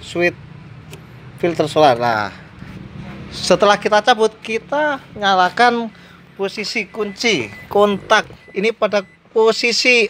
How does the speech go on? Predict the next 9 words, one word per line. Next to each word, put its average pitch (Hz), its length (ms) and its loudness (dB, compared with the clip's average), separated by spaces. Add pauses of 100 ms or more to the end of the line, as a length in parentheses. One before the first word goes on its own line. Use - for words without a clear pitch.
(160)
on. 170 320 4 (880)
Posisi 170 480 -4
on, 240 400 6
kira-kira 196 560 0
kita 190 320 0
tunggu 190 240 -4
sampai 190 320 -2
tiga 185 240 0
detik 262 320 2